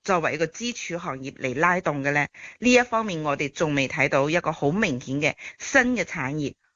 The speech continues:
可以全方位地去拉動各個城市，同埋提供大量嘅就業機會，而且係穩定持久、長續、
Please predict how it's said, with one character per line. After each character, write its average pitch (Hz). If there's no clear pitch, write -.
可 156
以 156
全 151
方 190
位 135
地 139
去 151
拉 175
動 139
各 151
個 139
城 117
市， 107
同 185
埋 147
提 156
供 185
大 160
量 131
嘅 127
就 147
業 123
機 143
會， 127
而 165
且 190
係 165
穩 165
定 151
持 -
久、 135
長 139
續、 143